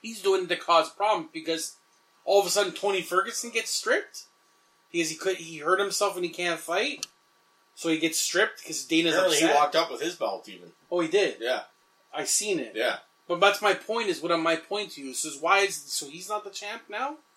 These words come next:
Speaker 2: Ah.
Speaker 1: It's the dumbest shit I ever seen.
Speaker 2: Conor's walking around with two belts. Khabib's got one. Tony's got one.
Speaker 1: Well, to me, Conor's still the champ.
Speaker 2: Yeah.
Speaker 1: Period. I'm not, not because I, whether I like him or dislike him, he's still the champ.
Speaker 2: He hasn't been beat.
Speaker 1: He hasn't been beat. He's the champ in both divisions.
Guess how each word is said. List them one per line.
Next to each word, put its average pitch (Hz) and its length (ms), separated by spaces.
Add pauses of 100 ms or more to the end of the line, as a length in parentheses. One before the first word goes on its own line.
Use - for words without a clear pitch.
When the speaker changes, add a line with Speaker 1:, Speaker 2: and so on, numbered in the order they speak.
(100)
Speaker 2:
Ah. - 160 (220)
Speaker 1:
It's 175 120
the 196 80
dumbest 202 480
shit 196 160
I 190 160
ever 190 160
seen. 247 400 (300)
Speaker 2:
Conor's 135 300
walking 127 280
around 110 180
with 95 100
two 127 160
belts. 95 500 (380)
Khabib's 160 400
got 113 300
one. 98 300
Tony's 160 440
got - 300
one. 160 100
Speaker 1:
Well, 160 140
to 170 160
me, 190 160
Conor's 160 380
still 143 100
the 131 100
champ. 113 300 (320)
Speaker 2:
Yeah. 170 160
Speaker 1:
Period. 117 320 (140)
I'm 151 100
not, 160 320
not 160 220
because 175 340
I, 160 60 (100)
whether 151 240
I 143 100
like 160 240
him 160 120
or 135 60
dislike 160 420
him, 170 80
he's - 140
still 131 160
the 120 80
champ. 98 260
Speaker 2:
He 104 100
hasn't 90 240
been 85 100
beat. - 240 (480)
Speaker 1:
He 147 120
hasn't 151 220
been 139 120
beat. 135 120
He's 117 100
the 143 100
champ 160 320
in 143 60
both 156 240
divisions. 147 580